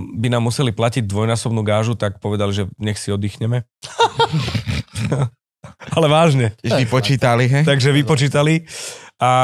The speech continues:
Speaker 1: pani inžinieri vypočítali, že teda to tak bude. Takže tak, ale nesťažujem si, lebo, eh, my máme, že,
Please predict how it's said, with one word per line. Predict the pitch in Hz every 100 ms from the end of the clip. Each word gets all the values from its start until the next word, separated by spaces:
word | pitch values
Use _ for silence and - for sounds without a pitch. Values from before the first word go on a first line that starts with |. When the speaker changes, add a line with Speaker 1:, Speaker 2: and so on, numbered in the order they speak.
| 127 131 123
Speaker 1:
pani | 123 139 135
inžinieri | 143 139 135 131
vypočítali, | 131 139 123 123 120
že | 113
teda | 117 117 113
to | 107
tak | 113 117
bude. | 104 110 107 95 95 _ - - 139 -
Takže | 123 104
tak, | 117
ale | 135 165
nesťažujem | 190 - 139 131
si, | 139
lebo, | 127 127
eh, | 131 - 127 127 117
my | 143 165
máme, | 170 143
že, | 123 113